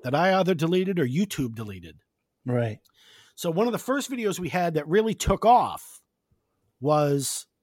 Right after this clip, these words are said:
Speaker 1: the tuna with you and cousin Eric and Carl Fran Antonio.
Speaker 2: Right.
Speaker 1: And you guys caught that big tuna and you hoisted it with the crane and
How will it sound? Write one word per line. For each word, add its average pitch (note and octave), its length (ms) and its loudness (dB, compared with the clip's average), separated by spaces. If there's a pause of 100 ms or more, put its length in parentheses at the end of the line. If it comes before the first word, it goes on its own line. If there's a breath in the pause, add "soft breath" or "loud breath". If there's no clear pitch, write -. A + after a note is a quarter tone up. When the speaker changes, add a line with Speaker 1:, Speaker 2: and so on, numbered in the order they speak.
(160)
Speaker 1:
the C#3 100 -2
tuna F3 720 0 (600)
with D3+ 180 -2
you G3 220 0
and G#3 120 -2
cousin F#3 320 -2
Eric F3 340 -2
and E3 80 0
Carl F#3 300 2
Fran F#3 260 -2
Antonio. G#3 640 0 (720)
Speaker 2:
Right. B2+ 340 0 (1200)
Speaker 1:
And D3+ 300 0
you D#3+ 80 -4
guys F3 140 0
caught F#3 180 -2
that F3 180 -4
big G3+ 420 -2 (640)
tuna G#3 540 6 (500 soft breath)
and C#3 280 2
you C3 120 2
hoisted F#3+ 400 2
it G3+ 80 -2
with D#3 80 -10
the - 60 -10
crane G3 760 4
and A#2 180 0